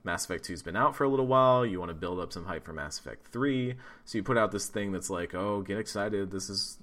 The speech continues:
all the stuff that's gonna lead into it," but I just feel like they could have taken one extra step and just gone a little bit further, and it would have felt a lot better.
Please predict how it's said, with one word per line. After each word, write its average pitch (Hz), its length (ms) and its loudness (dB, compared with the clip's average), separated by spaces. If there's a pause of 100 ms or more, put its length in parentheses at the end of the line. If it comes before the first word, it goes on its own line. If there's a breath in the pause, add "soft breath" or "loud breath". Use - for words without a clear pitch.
(120)
all 104 260 0
the 107 60 -2
stuff 117 280 0
that's 101 140 -8
gonna 113 140 0
lead 120 220 2
into 139 320 2
it," 101 260 -2
but 101 100 0
I 98 100 2
just 101 280 -4
feel 104 240 0
like 95 180 0
they 92 100 -2
could 95 140 -10
have 90 100 -4
taken 92 500 -6 (840 soft breath)
one 139 440 4
extra 131 360 2
step 98 360 0
and 104 120 -4
just 98 160 -6
gone 110 240 2
a - 60 -2
little 143 340 4
bit 117 160 0
further, 98 380 0
and 85 120 -2
it 95 80 -2
would 98 120 0
have 95 100 -4
felt 90 480 -4
a 98 60 -4
lot 87 260 0
better. 80 420 -2